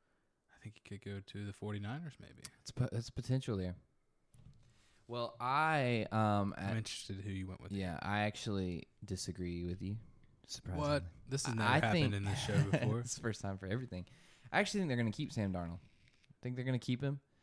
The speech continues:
Speaker 2: I think that they are running under the assumption that he is a very good, he is a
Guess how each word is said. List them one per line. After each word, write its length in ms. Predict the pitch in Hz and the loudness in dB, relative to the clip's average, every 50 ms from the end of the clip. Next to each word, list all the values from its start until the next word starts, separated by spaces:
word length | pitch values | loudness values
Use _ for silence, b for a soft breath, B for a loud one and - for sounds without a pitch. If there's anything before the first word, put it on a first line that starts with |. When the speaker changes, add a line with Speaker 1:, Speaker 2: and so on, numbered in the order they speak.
| b b b b b | b b b b b
Speaker 2:
I 80 | - 104 | -6 -2
think 400 | - 127 120 113 - - - - _ _ _ _ _ _ _ _ _ | 0 2 0 0 0 -4 -12 -20 _ _ _ _ _ _ _ _ _
that 320 | - 110 107 104 78 65 90 | -4 -2 0 0 0 0 0
they 200 | 101 101 101 98 | 2 2 2 4
are 380 | 98 98 95 95 92 92 87 82 | 4 4 4 4 2 2 2 2
running 300 | 98 107 110 110 107 104 | 2 2 2 2 4 4
under 220 | 101 101 98 98 95 | 4 4 4 2 2
the 280 | 92 92 90 90 87 | 2 2 2 2 0
assumption 520 | - - - 120 107 101 - - 107 98 98 | 0 0 2 2 2 2 0 0 0 2 2
that 140 | 98 92 90 | 2 0 0
he 200 | 95 110 113 107 | 0 0 0 0
is 180 | 95 92 98 | 0 -2 -2
a 200 | 101 69 69 73 69 - _ - - - | -2 -2 -2 -4 -6 -10 _ -20 -16 -14
very 400 | 92 101 110 135 147 151 139 107 | -8 -2 2 4 6 6 6 6
good, 220 | 95 113 107 98 - | 4 2 0 0 2
he 160 | 123 156 190 | 2 4 4
is 120 | 208 196 | 4 4
a 60 | 147 | 2